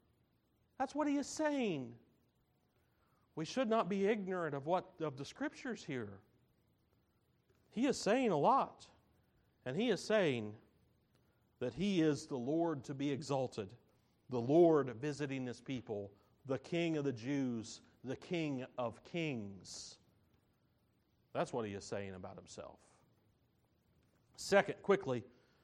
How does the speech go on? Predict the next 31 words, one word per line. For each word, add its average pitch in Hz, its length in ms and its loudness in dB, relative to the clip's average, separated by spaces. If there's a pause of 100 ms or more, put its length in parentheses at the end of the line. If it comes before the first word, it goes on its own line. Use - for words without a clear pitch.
(800)
Christ 170 400 6
claims 170 500 0
that 160 160 4
as 160 280 6
the 147 120 0
Son 170 180 2
of 160 80 2
Man, 165 260 0
he 165 240 -2
has 139 680 2 (120)
authority. 123 680 0 (100)
That 135 160 2
is 139 160 0
inherent 147 580 -2
with 143 160 -2
the, 139 200 0
with 139 220 0 (180)
saying 147 340 0
he 139 80 -2
is 127 160 -2
the 117 60 -6
Son 131 240 2
of 120 60 0
Man, 127 280 0 (220)
means 147 360 2
that 151 140 0
he 170 240 -2
has 135 400 4
authority. 135 480 2 (180)
He 170 200 -4
has 151 520 4